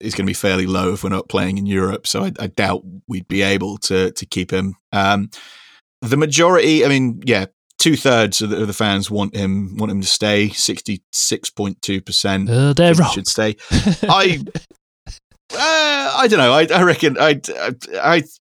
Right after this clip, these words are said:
Speaker 1: I would like to see what he could do over the course of a full season with Arsenal, but like I said, it, it's not. There's just no way. It's not gonna happen.
Speaker 2: Like, I should have
Speaker 1: Um,
Speaker 2: listened to, um,
Speaker 1: so
Speaker 2: the,
Speaker 1: yeah, that,
Speaker 2: the
Speaker 1: that
Speaker 2: stats that, um,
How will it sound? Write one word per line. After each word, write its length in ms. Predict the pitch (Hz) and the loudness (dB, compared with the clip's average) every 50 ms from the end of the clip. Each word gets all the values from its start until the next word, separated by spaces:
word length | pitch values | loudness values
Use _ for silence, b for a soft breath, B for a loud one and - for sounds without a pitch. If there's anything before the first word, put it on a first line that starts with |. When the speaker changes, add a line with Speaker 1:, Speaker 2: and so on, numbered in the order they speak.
| _ _ _ - - 90 113 131 110 - - - | _ _ _ -20 -20 -18 -16 -16 -18 -14 -6 0
Speaker 1:
I 120 | - 143 151 | 2 2 2
would 160 | 135 131 117 | 2 2 2
like 220 | 131 127 113 - - | 2 0 0 -2 -2
to 80 | 127 | -2
see 240 | - - 135 120 113 | -2 0 2 2 2
what 200 | 110 113 107 - | 2 0 0 0
he 140 | 110 113 98 | 0 -2 -4
could 220 | - 117 101 95 | -4 -6 -8 -4
do 320 | - 113 107 107 104 101 101 | -2 0 0 2 2 2 2
over 260 | 101 101 95 101 95 | 2 0 0 -2 -4
the 100 | 95 101 | -4 -4
course 300 | - - 104 98 92 - | -4 -4 -4 -4 -4 -4
of 80 | 95 95 | -6 -6
a 60 | 92 | -6
full 240 | - - 98 95 92 | -6 -4 -4 -4 -2
season 460 | - - 95 95 95 98 98 98 98 | -2 -2 -2 -2 -2 -2 -4 -4 -4
with 120 | 98 98 101 | -2 -2 0
Arsenal, 520 | 98 98 101 - - 98 95 95 92 - _ - | 0 0 0 0 0 0 -2 -2 -4 -6 _ -2
but 380 | 101 101 101 101 98 76 - _ _ _ _ _ _ _ _ _ _ _ _ _ _ _ _ _ _ - | 0 2 2 2 0 -2 -4 _ _ _ _ _ _ _ _ _ _ _ _ _ _ _ _ _ _ -2
like 180 | 117 107 101 104 | 0 0 0 0
I 40 | 95 | 0
said, 240 | - 107 101 95 92 | 0 0 0 0 0
it, 200 | 95 95 - _ | -2 -4 -6 _
it's 440 | - 87 - 85 - 113 107 - - _ _ - | -18 -18 -14 -8 -4 -4 -4 -4 -4 _ _ -8
not. 420 | 127 127 127 131 117 107 - - _ _ | -8 -6 -2 -2 -2 -2 -2 -4 _ _
There's 380 | - 104 104 123 135 117 107 104 | -12 -12 -10 -6 -6 -4 -4 -4
just 180 | - 98 95 - | -4 -4 -2 0
no 160 | 104 95 101 | 0 0 0
way. 360 | 101 101 101 92 98 135 - - | 0 -2 -4 -4 -6 -8 -8 -4
It's 200 | - 101 - - | -4 -4 -2 0
not 140 | 113 98 - | -2 -2 -2
gonna 120 | 107 120 | -4 -6
happen. 240 | - 202 - - 165 | -6 -4 0 0 2
Speaker 2:
Like, 180 | 160 165 - B B B B B B | 2 0 -2 B B B B B B
I 120 | 160 180 | 2 4
should 240 | 180 - - 220 208 | 4 4 4 4 4
have 80 | 214 214 | 4 4
Speaker 1:
Um, 60 | 214 | 4
Speaker 2:
listened 320 | 214 214 208 190 160 147 | 4 4 4 2 2 2
to, 300 | - - 165 156 147 147 | 2 4 4 6 6 6
um, 200 | 143 143 143 139 - - | 6 4 4 2 2 0
Speaker 1:
so 140 | - - 156 | 2 4 4
Speaker 2:
the, 60 | 165 | 6
Speaker 1:
yeah, 200 | 185 160 117 104 101 | 6 4 4 2 2
that, 200 | - 165 165 - | 2 4 4 4
Speaker 2:
the 60 | 147 - - - | 4 2 2 4
Speaker 1:
that 180 | - 151 147 - | 2 2 2 2
Speaker 2:
stats 140 | - - - | 2 0 2
that, 260 | - 131 123 - - | 2 2 0 0 -2
um, 440 | 131 123 123 120 123 120 120 120 | 0 0 2 2 2 0 0 -2